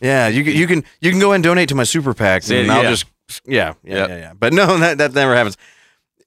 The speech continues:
Speaker 1: Here's the thing: advertising is brainwashing. It's trying to control what your actions based on their information they're pump-, pumping
Speaker 2: Right.
Speaker 1: into you. From a Tide commercial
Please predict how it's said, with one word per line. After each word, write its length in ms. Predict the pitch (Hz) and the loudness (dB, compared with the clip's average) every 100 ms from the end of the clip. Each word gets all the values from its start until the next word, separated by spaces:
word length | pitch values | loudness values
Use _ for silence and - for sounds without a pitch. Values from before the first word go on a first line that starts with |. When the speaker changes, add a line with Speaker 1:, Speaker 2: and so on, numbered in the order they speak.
| _ 143 127 127 _ _ - | _ _ -20 -20 _ _ -4
Speaker 1:
Here's 260 | 175 233 | -2 0
the 60 | 208 | 0
thing: 200 | 185 147 | 0 2
advertising 800 | 175 240 190 170 147 135 120 113 | 2 0 0 0 0 0 -2 -4
is 200 | 117 120 | -4 -4
brainwashing. 680 | 101 127 120 104 82 - - _ _ _ | -2 0 0 0 -2 -6 -14 _ _ _
It's 180 | 131 117 | -4 -2
trying 340 | - 151 165 160 | 0 2 2 0
to 320 | 160 135 113 | -2 -2 -4
control 960 | - 127 104 - - 151 143 135 127 110 _ _ _ | -4 -4 -6 -10 -2 2 2 2 0 -4 _ _ _
what 260 | 123 127 117 | -2 -2 0
your 200 | 127 123 | 0 0
actions 540 | 151 160 - 123 113 101 | 0 -2 -2 -2 -4 -4
based 360 | 123 120 - | -2 -2 -2
on 260 | 113 107 104 | -2 -2 -2
their 480 | 95 123 127 123 120 | 0 2 2 0 0
information 560 | 120 117 113 110 104 107 | -2 -4 -2 -2 -2 -4
they're 100 | 95 | -4
pump-, 320 | - 107 98 - | -4 -4 -4 -4
pumping 200 | 113 110 | -2 0
Speaker 2:
Right. 60 | |
Speaker 1:
into 140 | 104 110 | 0 0
you. 140 | 110 | 0
From 240 | 101 143 117 | 0 0 0
a 60 | |
Tide 400 | 98 - 185 180 | -2 0 0 0
commercial 640 | 185 175 180 165 175 175 | -2 0 0 0 0 0